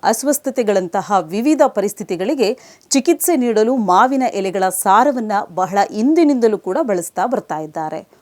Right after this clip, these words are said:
ಉಷ್ಣ ವಲಯದಿಂದ ಉಪೋಷ್ಣ ವಲಯದ ಹವಾಮಾನದಲ್ಲಿ ಮಾವಿನ ಮರಗಳು ಬೆಳೆಯುವ ಆಗ್ನೇಯ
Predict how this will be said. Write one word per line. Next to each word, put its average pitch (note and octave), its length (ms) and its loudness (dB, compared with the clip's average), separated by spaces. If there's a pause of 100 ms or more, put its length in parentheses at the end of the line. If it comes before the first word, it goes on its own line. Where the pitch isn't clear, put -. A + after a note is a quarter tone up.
(140)
ಉಷ್ಣ D4+ 340 2
ವಲಯದಿಂದ B3+ 680 2
ಉಪೋಷ್ಣ C4+ 560 -4
ವಲಯದ A3 400 2
ಹವಾಮಾನದಲ್ಲಿ A3+ 1000 2
ಮಾವಿನ B3 480 2
ಮರಗಳು G3+ 380 0
ಬೆಳೆಯುವ F#3 540 -2
ಆಗ್ನೇಯ A3 640 2